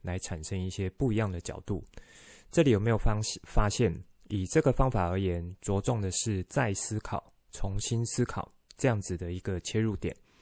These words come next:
那我在节目当中有放入过去一些 po 文的连结，是关于创造、创意思考相关的文章。在商业模型部分分享的就有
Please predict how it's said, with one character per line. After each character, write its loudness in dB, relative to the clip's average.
那 4
我 2
在 2
节 0
目 2
当 4
中 4
有 0
放 2
入 0
过 2
去 -2
一 0
些 0
po 4
文 2
的 0
连 -2
结， -2
是 -4
关 -2
于 -4
创 0
造、 0
创 -4
意 -4
思 -4
考 -8
相 -6
关 -4
的 -6
文 -6
章。 -2
在 2
商 2
业 6
模 6
型 2
部 4
分 4
分 0
享 -4
的 -6
就 -2
有 -4